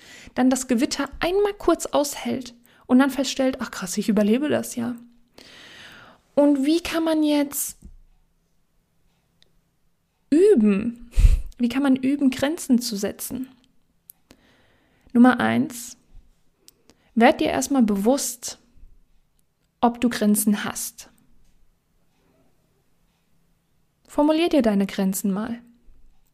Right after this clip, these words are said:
Formulier sie mal. Und dann schau,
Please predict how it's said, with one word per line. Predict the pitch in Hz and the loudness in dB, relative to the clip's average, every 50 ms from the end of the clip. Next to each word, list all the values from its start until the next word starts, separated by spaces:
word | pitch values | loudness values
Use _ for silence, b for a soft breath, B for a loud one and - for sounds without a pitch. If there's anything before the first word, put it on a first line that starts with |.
| _ _ _ _ _ _ _ _ _ - | _ _ _ _ _ _ _ _ _ -14
Formulier | - - 277 262 269 269 269 285 | -4 2 4 6 6 6 4 4
sie | 262 247 233 | 4 6 6
mal. | 208 202 208 226 254 - _ _ b b b b b b b b b b b b b b b b b b b b b b b b _ _ _ _ _ | 6 4 0 -4 -12 -16 _ _ b b b b b b b b b b b b b b b b b b b b b b b b _ _ _ _ _
Und | - - 262 269 | 0 2 4 4
dann | 277 285 | 4 2
schau, | 277 - 285 285 285 277 277 269 - - - | 0 -2 -4 -2 -2 0 -2 -2 -2 -6 -10